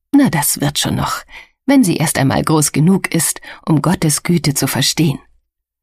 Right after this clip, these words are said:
Das kleine Mädchen, von dem die Rede war,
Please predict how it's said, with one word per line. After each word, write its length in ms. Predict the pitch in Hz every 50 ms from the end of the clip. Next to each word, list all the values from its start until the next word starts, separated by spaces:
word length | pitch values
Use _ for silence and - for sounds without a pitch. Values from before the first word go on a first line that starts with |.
| _ _ _ _ _ _ _ _ _ _ _ _ -
Das 180 | 196 185 - -
kleine 300 | - 226 233 262 254 190
Mädchen, 440 | 165 160 160 - - - 196 208
von 160 | 202 - 180 151
dem 180 | 147 147 151
die 140 | 143 143 143
Rede 320 | 135 147 156 143 151 147
war, 240 | 156 156 170 196 233